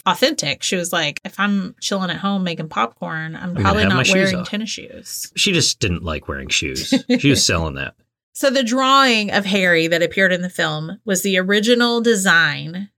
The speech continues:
Speaker 1: of Harry that was done by Rick Baker. And I love this, too, 'cause I read that Rick has said that Harry has been his favorite of
Speaker 2: Really?
Speaker 1: all of his creations.
Speaker 2: Yeah.
Speaker 1: And if you look up his I M D B, I mean, it is a very long list.
Speaker 2: It is.
Speaker 1: It's impressive.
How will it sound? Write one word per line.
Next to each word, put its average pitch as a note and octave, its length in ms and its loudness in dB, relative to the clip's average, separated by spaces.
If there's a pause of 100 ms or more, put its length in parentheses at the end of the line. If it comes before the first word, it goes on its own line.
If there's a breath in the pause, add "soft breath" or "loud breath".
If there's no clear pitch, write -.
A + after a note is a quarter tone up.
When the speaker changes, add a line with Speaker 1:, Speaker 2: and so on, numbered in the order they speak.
Speaker 1:
of F#3+ 140 -2
Harry E3 340 2
that D#3+ 120 -2
was F3 140 -2
done E3+ 260 0
by D#3+ 120 -2
Rick C#3+ 260 -10
Baker. - 520 -12 (380)
And A#3+ 220 2
I A#3+ 120 2
love C4 220 4
this, A#3+ 160 2
too, G#3+ 140 0
'cause F#3 160 -2
I F3+ 80 2
read G3 380 2
that F#3 180 0
Rick F3 240 -2
has - 220 -6
said E3 560 -2 (100)
that F#3 160 0
Harry E3+ 520 2
has E3 280 0
been D#3 500 -2
his D#3+ 360 -4
favorite - 600 -8
of G2 60 2
Speaker 2:
Really? G2+ 220 4
Speaker 1:
all E3 180 0
of D#3+ 80 -8
his - 160 -4
creations. - 460 -4
Speaker 2:
Yeah. D3+ 220 -4 (100)
Speaker 1:
And F3 160 0
if F3+ 120 -4
you A#3+ 120 2
look A#3 200 2
up G3+ 140 -2
his G3 140 0
I E3 160 0
M E3+ 120 -4
D E3+ 140 -6
B, D#3 240 -4
I C3+ 60 -8
mean, D3+ 80 -6
it D3 80 -6
is E3+ 160 -4
a A2+ 160 -10 (100)
very D#3+ 300 0
long C#3+ 260 -10
list. - 380 -8
Speaker 2:
It F#2+ 80 0
is. - 440 -4 (240)
Speaker 1:
It's F#3+ 80 0
impressive. F3+ 680 -4